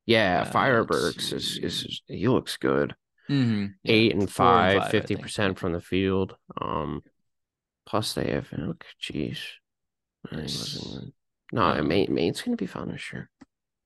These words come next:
Speaker 1: You know,
Speaker 2: It will.
Speaker 1: hopefully tune into a game.
Speaker 2: Yeah, for sure. Um, yeah. Any more guys in your third team?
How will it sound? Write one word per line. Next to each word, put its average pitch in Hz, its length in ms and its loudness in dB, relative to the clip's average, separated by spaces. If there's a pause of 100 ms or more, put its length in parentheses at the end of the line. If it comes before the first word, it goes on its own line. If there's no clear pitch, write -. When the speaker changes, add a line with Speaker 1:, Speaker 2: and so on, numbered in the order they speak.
(560)
Speaker 1:
You - 80 -8
know, - 100 -6
Speaker 2:
It 143 40 -2
will. 156 160 2
Speaker 1:
hopefully 98 280 -2
tune 80 280 -4
into 76 220 -4
a 80 80 -6
game. 80 340 -4 (1000)
Speaker 2:
Yeah, 165 300 -2 (200)
for 120 140 -8
sure. - 340 -8 (240)
Um, 110 320 -2
yeah. 101 280 -4
Any 127 260 2
more 127 340 4
guys 113 260 0
in 110 60 -2
your 104 100 -2
third 104 240 -4
team? 104 300 -6